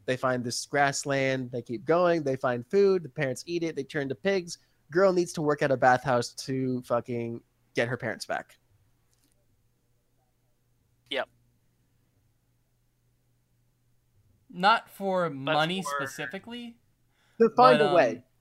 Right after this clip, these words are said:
Speaker 1: to
Speaker 3: she
Speaker 1: do it.
Speaker 3: has to work there to not... She has
Speaker 1: So
Speaker 3: to
Speaker 2: Yep.
Speaker 3: Yeah.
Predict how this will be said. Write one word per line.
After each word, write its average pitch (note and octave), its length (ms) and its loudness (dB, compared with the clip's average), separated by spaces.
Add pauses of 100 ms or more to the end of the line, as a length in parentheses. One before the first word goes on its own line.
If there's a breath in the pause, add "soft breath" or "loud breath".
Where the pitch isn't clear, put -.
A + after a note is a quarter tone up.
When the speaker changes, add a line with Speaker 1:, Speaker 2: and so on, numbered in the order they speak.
Speaker 1:
to C#3+ 60 -12
Speaker 3:
she C3 60 -8
Speaker 1:
do D#3+ 80 0
it. - 20 4
Speaker 3:
has D#3 260 0
to C#3 160 -10
work C3+ 360 -8
there C3+ 160 -4
to C#3 140 -10 (120)
not... B2+ 320 2 (380)
She - 140 -2
has F3+ 220 2
Speaker 1:
So G#3+ 320 8
Speaker 3:
to - 420 -10
Speaker 2:
Yep. C3 100 -8 (1500)
Speaker 3:
Yeah. A#2+ 280 -2